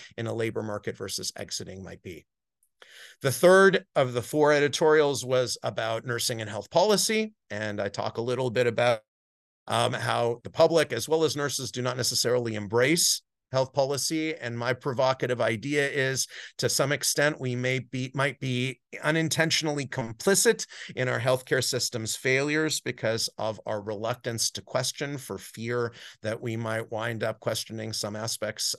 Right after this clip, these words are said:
of the system that we like. Argue there's an urgent need for nurses to raise some very fundamental questions and shape a future for healthcare delivery, as well as for the profession, and, uh, put forth that it's arguably critical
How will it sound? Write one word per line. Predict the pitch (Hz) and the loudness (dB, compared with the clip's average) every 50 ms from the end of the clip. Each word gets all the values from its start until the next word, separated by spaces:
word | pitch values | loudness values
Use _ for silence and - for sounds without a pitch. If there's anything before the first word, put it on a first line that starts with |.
| _ - | _ -6
of | 107 110 104 101 | -6 -6 -6 -6
the | 110 | -6
system | - - 120 113 - - 110 113 | -6 -6 -4 -6 -6 -6 -6 -8
that | 113 104 - | -10 -10 -10
we | 104 104 | -12 -12
like. | 101 110 113 127 160 190 190 - - _ - - _ _ _ _ _ _ _ _ _ _ _ _ _ _ _ - | -10 -6 0 2 2 0 0 -6 -18 _ -20 -20 _ _ _ _ _ _ _ _ _ _ _ _ _ _ _ 2
Argue | 131 135 131 - 135 135 127 131 | 2 2 2 0 -2 -4 -4 -4
there's | 127 - 117 117 - | -2 -2 0 0 0
an | 120 120 - _ | -4 -6 -6 _
urgent | 143 131 131 120 - 127 120 - _ | -4 -2 -2 -2 -4 -4 -4 -4 _
need | 143 131 120 _ _ _ _ _ _ _ _ | -6 -6 -6 _ _ _ _ _ _ _ _
for | - - 117 | -8 -6 -4
nurses | 113 123 123 120 - - 117 107 | -2 -2 -2 0 -2 -2 -4 -4
to | - - 117 | -4 -4 -2
raise | 107 120 120 120 120 | 0 0 0 2 2
some | - - 110 | 0 0 0
very | 104 117 117 120 117 | 0 0 0 0 -4
fundamental | 120 - 117 110 117 117 113 107 107 110 - 104 98 | -4 -6 -6 -4 -4 -4 -4 -6 -8 -8 -8 -10 -10
questions | _ - 135 143 139 - - 160 160 165 165 160 - _ - - - | _ -2 -2 -2 -2 -4 -6 -8 -8 -6 -6 -8 -8 _ -12 -8 -6
and | 117 107 101 | -6 -6 -6
shape | - - - 123 113 107 - | -8 -6 -6 -6 -6 -6 -10
a | |
future | 107 - - 127 117 113 - 131 120 113 - - - - | -12 -10 -8 -8 -6 -6 -4 -4 -4 -4 -6 -14 -18 -10
for | _ - 127 120 | _ -2 0 4
healthcare | 143 147 127 - - - 156 143 127 | 4 2 2 0 -2 0 0 0 2
delivery, | 107 123 117 147 160 151 185 196 214 226 233 226 _ | -2 0 2 2 2 4 4 2 2 2 -2 -8 _
as | - - - - | -8 -8 -8 -6
well | 107 110 | -6 -8
as | 117 110 - | -6 -8 -8
for | - - 95 | -8 -10 -10
the | 90 - | -12 -12
profession, | _ - 104 - 160 160 160 - 180 170 170 165 - - - - - - | _ -12 -4 2 2 2 2 2 -2 -2 -4 -4 -8 -16 -20 -18 -14 -6
and, | - 120 120 117 117 113 113 107 - - _ _ | -2 0 0 0 0 -2 -2 -4 -6 -8 _ _
uh, | - 104 107 107 | -8 -8 -8 -8
put | - - 120 110 | 0 0 0 0
forth | - - 120 113 110 107 - | 0 -2 0 0 0 -2 -2
that | 101 101 | -4 -4
it's | 107 101 - - | -4 -4 -6 -4
arguably | - 113 107 98 95 110 87 101 107 101 | -2 -2 -2 -2 -4 -8 -6 -6 -10 -10
critical | - - - 147 117 - - 90 90 | -2 0 0 0 0 -2 -8 -14 -14